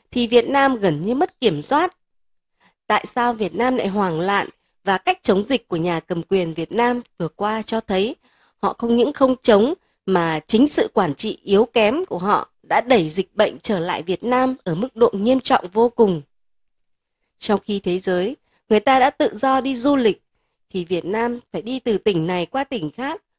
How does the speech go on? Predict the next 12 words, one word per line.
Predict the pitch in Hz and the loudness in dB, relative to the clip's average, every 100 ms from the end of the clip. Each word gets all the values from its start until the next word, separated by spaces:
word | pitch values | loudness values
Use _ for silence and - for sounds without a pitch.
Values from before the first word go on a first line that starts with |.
| _ | _
cũng | 247 269 | -8 -2
cần | 247 170 | -2 -2
phải | 156 | -8
có | - 170 | -12 -10
hộ | 220 247 196 | -4 -4 -4
chiếu | - 196 208 - _ _ | -8 -6 -6 -8 _ _
giá | 165 190 233 | -10 -8 -8
trị | - 185 - _ | -12 -12 -18 _
chỉ | 214 160 - | -14 -14 -14
trong | 185 185 | -18 -12
ba | 190 196 | -10 -8
ngày. | 196 175 151 | -6 -6 -8